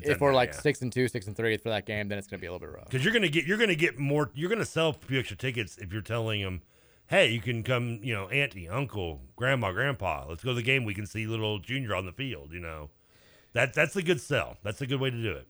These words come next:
Speaker 2: Now, I kind of get why we mentioned, typically, I think this is the first time in a long time that we haven't had a red out for senior day.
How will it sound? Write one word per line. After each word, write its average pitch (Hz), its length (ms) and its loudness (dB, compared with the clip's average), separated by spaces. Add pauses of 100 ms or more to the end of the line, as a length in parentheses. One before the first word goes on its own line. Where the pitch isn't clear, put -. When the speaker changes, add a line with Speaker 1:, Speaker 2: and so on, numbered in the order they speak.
(140)
Speaker 2:
Now, 139 140 6
I 143 40 8
kind 185 220 6
of 160 80 4
get 151 160 4
why 127 320 8
we 123 100 4
mentioned, 131 500 0 (420)
typically, - 360 6
I 123 40 8
think 165 100 4
this 175 100 4
is 123 60 -6
the 120 60 -4
first 139 240 4
time 123 140 4
in 117 60 2
a 110 120 4
long 120 380 6
time 104 400 0
that 110 100 -2
we 113 100 0
haven't 113 280 4
had 107 320 4
a 107 80 -2
red 110 180 4
out 107 160 0
for 101 80 -6
senior 104 300 -4
day. - 180 -10